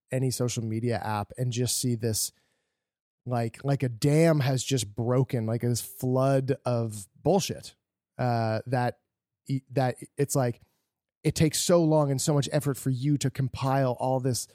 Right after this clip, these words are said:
well-researched information, and everybody can just go onto these apps <laughs> and just go, "Here's what I'm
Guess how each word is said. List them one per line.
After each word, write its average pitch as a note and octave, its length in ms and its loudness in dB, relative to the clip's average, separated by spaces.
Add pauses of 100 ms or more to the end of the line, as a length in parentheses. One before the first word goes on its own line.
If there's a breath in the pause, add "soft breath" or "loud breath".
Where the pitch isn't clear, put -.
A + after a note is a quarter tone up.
(140)
well-researched C3 580 0
information, B2 640 -2 (300)
and A#2+ 180 -4 (120)
everybody C#3 520 2
can B2+ 180 -2
just A#2 180 -2 (120)
go B2+ 480 2
onto A#2+ 300 -2
these A#2 320 -2
apps A#2 440 -2
<laughs> - 40 -4
and C#3 160 4
just C#3 220 0
go, A#2+ 260 2 (280 soft breath)
"Here's G3 460 6
what C3 540 6
I'm C#3 480 2